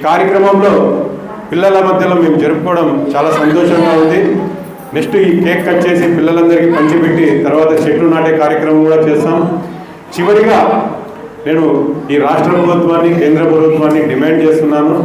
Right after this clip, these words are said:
ఈ ఆర్టీడీ సంస్థకి ఉన్నటువంటి విదేశాల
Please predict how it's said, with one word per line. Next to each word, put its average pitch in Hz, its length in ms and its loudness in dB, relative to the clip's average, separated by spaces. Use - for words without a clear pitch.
ఈ - 40 2
ఆర్టీడీ 226 340 0
సంస్థకి 196 540 2
ఉన్నటువంటి 175 580 2
విదేశాల 202 440 2